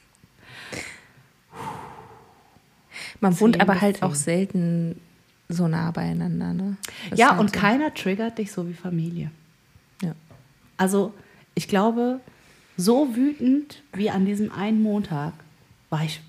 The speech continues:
Speaker 2: schon Jahre nicht mehr.
Speaker 1: Echt? War das so extrem?
Speaker 2: Wirklich. Also so richtig gehässig und laut.
Speaker 1: Dass man's durch alle Wände gehört hat. <laughs>
Speaker 2: Dass man's durch alle Wände gehört hat.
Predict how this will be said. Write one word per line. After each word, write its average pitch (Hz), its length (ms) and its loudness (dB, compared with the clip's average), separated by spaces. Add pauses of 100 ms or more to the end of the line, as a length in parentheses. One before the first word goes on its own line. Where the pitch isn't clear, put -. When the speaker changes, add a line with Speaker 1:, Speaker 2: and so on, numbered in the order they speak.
Speaker 2:
schon 170 260 2
Jahre 139 340 0
nicht 117 220 -8
mehr. 147 140 -8 (100)
Speaker 1:
Echt? - 460 0
War 247 80 2
das 233 140 -6
so 403 120 -2
extrem? 254 460 -6
Speaker 2:
Wirklich. - 500 -6 (340)
Also 185 180 2
so 180 120 -2
richtig 247 600 -4 (720)
gehässig 226 800 -6 (800)
und 190 200 0
laut. 113 340 -10 (1600)
Speaker 1:
Dass 196 160 -6
man's 190 160 -2
durch - 180 -8
alle 190 160 -2
Wände 190 240 0
gehört 190 320 -6
hat. 233 80 2 (160)
<laughs> 679 140 -16
Speaker 2:
Dass 202 160 4
man's - 220 10
durch 285 380 12
alle 339 360 12
Wände 269 460 10
gehört 262 320 0
hat. - 720 0